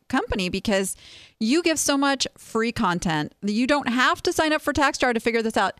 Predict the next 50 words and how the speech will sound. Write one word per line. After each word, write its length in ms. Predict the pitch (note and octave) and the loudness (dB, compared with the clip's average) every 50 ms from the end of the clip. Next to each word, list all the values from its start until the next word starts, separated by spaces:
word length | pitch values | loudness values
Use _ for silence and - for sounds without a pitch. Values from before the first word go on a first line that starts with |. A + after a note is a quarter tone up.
| _ _ | _ _
They'll 100 | - D4 A4+ C#5+ D#5 | 0 2 2 2 2
actually, 220 | D5 - A4 G#4 F#4+ | 2 2 0 2 2
like, 360 | D#4+ C#4+ B3+ - - A#3 A3+ | 2 2 0 -2 -4 -4 -2
give 140 | A#3+ D4 E4 | 0 0 2
you 120 | F4+ E4+ | 2 2
advice 380 | D#4 A#3+ C#4+ D4+ F4+ F#4 - - | 2 2 2 2 2 0 -2 -2
and 120 | C4+ C4 | 0 0
help 320 | B3+ B3 B3 B3+ - - - | 2 2 0 0 0 -2 -2
you 240 | A#3+ A3+ G#3+ G#3 - | -2 0 0 0 0
on 400 | - G#3 F#3+ F#3+ F#3+ F#3+ F#3 - - - G#3 G#3+ | 0 0 0 0 0 -2 -4 -8 -10 -8 -8 -4
doing 220 | G3 A3+ A#3+ B3+ B3+ | -2 -2 0 0 0
this 160 | B3 A#3+ - | -2 -2 -2
on 120 | A#3 A3 | -2 -2
your 120 | A3 G3+ - | -2 -2 0
own 160 | G#3+ A3+ B3 | 0 -2 -2
if 120 | A3+ - | -4 -4
you 80 | G3 F#3+ | -4 -4
want. 340 | F#3 G#3 G3 F3+ D#3 - - - | -2 -2 -2 -2 -2 -4 -6 -6
Uh, 100 | F3+ F3 - - | -6 -4 -4 -4
uh, 20 | |
you 300 | F#3+ F#3+ F#3 F#3 G#3 G#3+ | -6 -6 -4 -4 -4 -2
guys 240 | - A3 A3 A3 G#3+ | 0 0 0 0 -2
are 80 | G#3+ G3 | -2 -2
the 80 | G3 | -2
greatest 420 | E3 F#3+ F#3+ A3+ A#3+ A3+ G3 - - | -2 -2 -2 -2 0 -2 -2 -4 -6
with 120 | E3 - | -6 -4
that. 280 | - D3+ D3 C#3+ - - - - - - - - _ _ _ _ _ _ _ _ _ _ _ _ _ _ - | -2 0 0 -2 -4 -8 -16 -20 -20 -20 -20 -20 _ _ _ _ _ _ _ _ _ _ _ _ _ _ 0
But 160 | B3 A#3 A3+ | 2 2 2
it 140 | A#3+ A3+ B3 | 2 2 2
is 180 | B3 A3+ G#3+ | 0 0 0
there 420 | G3+ G#3 A#3+ C4 D#4 D4+ A#3 G3 - | 0 0 0 0 2 2 2 2 0
if 240 | - G3 F#3+ - | 0 -4 -4 -4
you 140 | F#3+ F#3 F#3+ | -4 -4 -2
need 260 | G3 G#3+ C4+ E4+ F4 | 0 0 0 0 0
it. 360 | A3+ E3 B2 - - - - - - _ _ _ _ _ | 0 0 -2 -2 -4 -6 -8 -8 -10 _ _ _ _ _
And, 580 | - G3+ G#3 G3 G3 G3 F#3+ F#3+ F#3+ F#3+ G3 - - - | -4 -2 -2 0 0 -2 -2 -2 -2 -4 -4 -6 -6 -4
um, 260 | F#3 F#3+ F3+ F3+ F#3 | -4 -2 -2 -4 -2
so 120 | - - B3 | 0 0 0
we 100 | C4+ D#4 | 2 2
had 100 | D#4 C#4 | 0 0
a 20 | |
question 460 | - - - - G4+ G4+ - E4+ D#4 | -2 -2 -2 -2 0 0 0 -2 0
from 140 | C#4 B3 A#3+ | 0 0 0
Busy 200 | B3 C#4+ - C#4+ | 0 0 -2 0
Bethy 340 | A#3 B3+ B3+ D#4 - C#4 A3+ | 0 2 0 2 0 0 0
over 80 | G#3 | 0
here 140 | A3+ A#3+ A3+ | 0 0 0
in 80 | G#3+ G#3 | 0 -2
the 60 | F#3 | -2
chat. 440 | - - C4 C#4 C#4 A3 F#3+ - | -2 0 2 2 2 2 0 -2